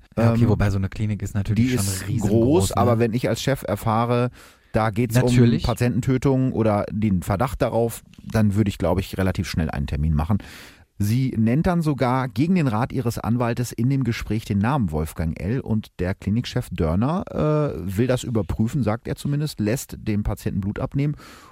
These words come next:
Speaker 2: und gibt die Proben in zwei Labore. Aber die Ergebnisse sind nicht eindeutig. Das eine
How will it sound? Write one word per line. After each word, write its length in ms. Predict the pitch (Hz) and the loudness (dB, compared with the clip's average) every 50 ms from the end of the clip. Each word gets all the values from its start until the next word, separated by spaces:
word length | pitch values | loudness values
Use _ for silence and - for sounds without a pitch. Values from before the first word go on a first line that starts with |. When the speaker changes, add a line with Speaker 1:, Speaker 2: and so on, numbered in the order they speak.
| _ _ | _ _
Speaker 2:
und 140 | - 147 - | -2 0 0
gibt 180 | - 131 - | -2 0 0
die 60 | 156 147 | -2 -2
Proben 360 | - - - 110 113 131 - | 0 0 0 0 0 0 -4
in 100 | - 131 | -4 -8
zwei 260 | - - 110 104 117 | -2 -2 0 0 2
Labore. 520 | 135 139 139 117 123 143 147 123 95 92 - - - - _ _ _ _ | 2 0 0 2 4 4 4 4 2 -2 -4 -4 -16 -20 _ _ _ _
Aber 220 | 104 117 143 151 | 0 2 2 2
die 80 | 131 117 | 2 0
Ergebnisse 400 | 120 113 127 - 139 120 123 113 | -2 -2 -2 -2 -2 -4 -4 -4
sind 160 | 110 117 98 | -2 -2 -2
nicht 160 | 113 104 - | -2 -2 -2
eindeutig. 400 | - 101 117 123 135 139 143 147 | -2 -2 0 2 0 0 0 -2
Das 160 | - 120 - | -4 -6 -4
eine 400 | - - 107 113 110 110 117 117 | -2 -2 0 0 0 0 -2 -4